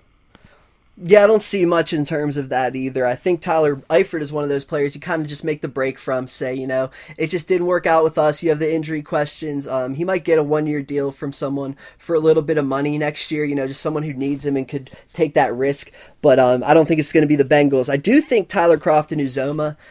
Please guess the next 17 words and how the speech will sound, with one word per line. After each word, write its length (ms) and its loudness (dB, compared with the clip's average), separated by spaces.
they 100 -2
potentially 460 -6
try 240 -2
and 60 -2
bring 180 -2
them 120 -2
back. 220 -4
The 80 -16
question 340 -2
is, 140 -4
did 180 -10
Z-, 140 -14
Uzomah 580 2
create 260 -6
himself 360 -4
a 40 -8
market? 520 -6